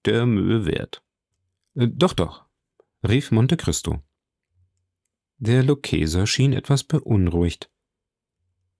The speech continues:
„Sprechen Sie. Sind Sie nicht der Marquis Bartolomeo Cavalcanti?“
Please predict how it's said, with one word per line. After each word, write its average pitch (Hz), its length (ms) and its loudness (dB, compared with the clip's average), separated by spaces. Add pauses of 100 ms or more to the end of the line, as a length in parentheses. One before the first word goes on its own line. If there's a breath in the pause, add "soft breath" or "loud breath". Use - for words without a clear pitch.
(760)
„Sprechen 120 360 2
Sie. 104 220 2 (540)
Sind 160 260 4
Sie 190 120 4
nicht 143 320 2
der 139 80 4
Marquis 156 600 4
Bartolomeo 135 600 4
Cavalcanti?“ 131 840 0